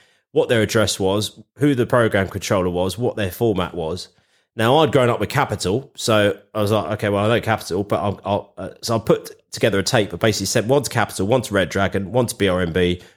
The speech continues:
one to Power F M, one to Southern F M. Uh, so I sent five tapes out. Uh, Capital gave me the, uh, "Thanks very much, we'll keep you on file, but no thanks." Um,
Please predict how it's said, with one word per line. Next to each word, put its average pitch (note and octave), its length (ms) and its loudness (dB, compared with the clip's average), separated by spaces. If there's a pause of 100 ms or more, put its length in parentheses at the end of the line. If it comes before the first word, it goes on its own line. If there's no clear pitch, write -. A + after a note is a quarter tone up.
(100)
one B2 160 2
to - 60 -8
Power F#2 280 2
F E2+ 160 -2
M, F2 260 2
one G2+ 160 2
to - 80 -4
Southern E2 320 0
F D2 180 -4
M. D2 240 -6 (320)
Uh, F2 380 2
so F#2+ 160 -2
I - 20 0
sent F#2 200 -4
five A#2 260 2
tapes - 320 -2
out. F2 300 -2 (420)
Uh, F2+ 220 2
Capital A#2+ 480 0
gave G2+ 280 2
me F#2+ 200 2
the, F#2 500 0
uh, F2+ 340 2 (440)
"Thanks A#2+ 200 0
very G#2 140 2
much, G2 300 0
we'll G2+ 80 2
keep - 200 -2
you G2 80 0
on F2+ 100 0
file, F2+ 380 2
but F2+ 120 -2
no F2+ 160 2
thanks." F#2 480 -2 (360)
Um, F2+ 600 0